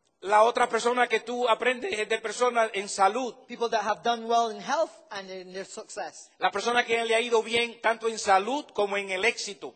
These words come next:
Speaker 2: You know, this is, this is one thing that, um, I, I read, um, from, uh, an author.
Speaker 1: Y esta es una de las cosas que yo escribo de un autor.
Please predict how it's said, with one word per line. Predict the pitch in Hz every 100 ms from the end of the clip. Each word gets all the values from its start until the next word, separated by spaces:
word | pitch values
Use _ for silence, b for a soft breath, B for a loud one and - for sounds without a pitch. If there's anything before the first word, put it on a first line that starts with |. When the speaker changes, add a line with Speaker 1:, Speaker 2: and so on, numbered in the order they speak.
| _
Speaker 2:
You | 226
know, | 254
this | 269 247
is, | 214 185
this | 262 262
is | 190 190
one | 233 226
thing | 254 233
that, | 214 185
um, | 180 175
I, | 185 220 220
I |
read, | 214 208 208 -
um, | 202 185 170 175
from, | - 208 190 - b b b -
uh, | 170 165 165 156 _ _ _
an | 180
author. | 202 202 190 165 _ _ _ b b b
Speaker 1:
Y | 190
esta | 220 240
es |
una | 240
de | 233
las | 214
cosas | 233 226 208
que | 196
yo | 202
escribo | 196 226 214
de | 196
un | 202
autor. | 180 196 196